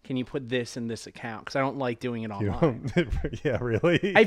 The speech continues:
Speaker 1: I don't order food online because I am like, "I'll fuck it up." I'd, la-, I, I would
Speaker 2: Yeah.
Speaker 1: legitimately rather call the Chinese restaurant and have,
Speaker 2: Hmm,
Speaker 1: and
Speaker 2: talk
Speaker 1: that's,
Speaker 2: to a real life China.
Speaker 1: that's saying something.
Speaker 2: <laughs> I think, uh,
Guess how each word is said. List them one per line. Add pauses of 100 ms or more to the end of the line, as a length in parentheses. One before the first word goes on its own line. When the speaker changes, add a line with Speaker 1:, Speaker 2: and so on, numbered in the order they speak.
(120)
Speaker 1:
I
don't
order
food
online
because
I
am
like,
"I'll
fuck
it
up."
I'd,
la-,
I, (120)
I
would
Speaker 2:
Yeah.
Speaker 1:
legitimately
rather
call (520)
the
Chinese
restaurant (440)
and
have, (200)
Speaker 2:
Hmm,
Speaker 1:
and
Speaker 2:
talk
Speaker 1:
that's,
Speaker 2:
to
a
real
life
China.
Speaker 1:
that's
saying
something.
Speaker 2:
<laughs>
I
think,
uh,